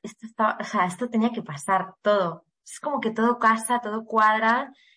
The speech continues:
y me siento muy identificada con, con todo lo que estamos haciendo con Prima, y por eso nace Prima, un poco por, por buscar, bueno, buscar muchas cosas, y a nivel proyecto tiene muchas ideas y muchas, muchas, muchos conceptos,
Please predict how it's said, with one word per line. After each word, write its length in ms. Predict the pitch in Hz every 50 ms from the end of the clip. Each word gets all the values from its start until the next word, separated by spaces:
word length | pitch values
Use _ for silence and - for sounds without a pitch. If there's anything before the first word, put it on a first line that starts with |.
| _ _ _ _ _ _ _ _
y 100 | 233 220
me 120 | 208 202 190
siento 320 | - 220 220 220 - 247
muy 380 | 240 233 233 247 269 269 233 226
identificada 760 | 208 190 185 180 185 175 - 185 180 185 185 180 180 175 175
con, 400 | 175 175 170 165 170 165 165 160
con 280 | - - 185 175 180 175
todo 160 | 185 190 185
lo 80 | 185 190
que 60 | 180
estamos 240 | 175 - 185 180 180
haciendo 240 | 175 165 175 185 180
con 180 | 185 185 180 180
Prima, 320 | - 226 226 247 269 269
y 60 | 240
por 180 | - - 170 180
eso 160 | 180 - 214
nace 240 | 202 196 196 - 202
Prima, 260 | 175 202 220 208 180
un 100 | 175 175
poco 240 | - 190 - 233 226
por, 180 | 214 196 185 175 175 160 175 - -
por 200 | _ 175 175 175
buscar, 760 | 165 170 170 - - - - 208 202 208 226 254 277 277 - - _ _ _ _ _ _ _ _ _ _ _ _ _ _ _ _ _ _ _ _ _ _ _ _ _ _ _ _ _ _
bueno, 260 | 240 220 240 220 196
buscar 440 | 196 185 - - - 247 285 311 277
muchas 300 | 254 247 277 269 262 -
cosas, 520 | - 226 240 240 - 277 277 294 285 285
y 120 | - 214 196
a 40 | 175
nivel 260 | 175 165 175 180 175
proyecto 480 | 190 202 190 196 196 185 180 - 185
tiene 200 | 180 180 175 180
muchas 360 | 180 175 175 170 - 175 170 165
ideas 500 | 160 165 175 180 180 175 175 170 165 170
y 60 | 165
muchas, 480 | 165 165 156 - - 170 170 170 - _
muchas, 340 | - 170 165 - - 175 -
muchos 300 | 185 190 180 185 220 -
conceptos, 840 | - 190 180 180 180 - 208 208 208 - - - 247 277 277 - -